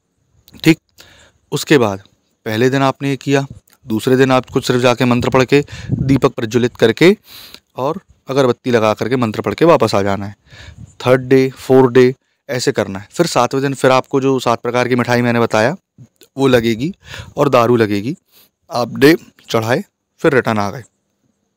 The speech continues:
फिर आठवें दिन, नौवें दिन, दसवें दिन, ग्यारहवें दिन, बारहवें दिन, ऐसा चलता रहेगा। इक्कीसवें दिन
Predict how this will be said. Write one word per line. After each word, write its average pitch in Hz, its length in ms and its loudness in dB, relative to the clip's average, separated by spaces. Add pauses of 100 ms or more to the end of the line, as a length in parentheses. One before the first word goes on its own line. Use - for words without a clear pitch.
(720)
फिर 165 100 6
आठवें 123 400 -2
दिन, 147 180 -2 (260)
नौवें 107 340 0
दिन, 147 280 -6
दसवें 117 320 -2
दिन, 139 160 2
ग्यारहवें 107 400 0
दिन, 123 180 -4
बारहवें 101 300 0
दिन, 147 140 -2 (420)
ऐसा 143 160 -2
चलता 113 320 -2
रहेगा। 98 300 -8 (880)
इक्कीसवें 156 680 0
दिन 110 180 -2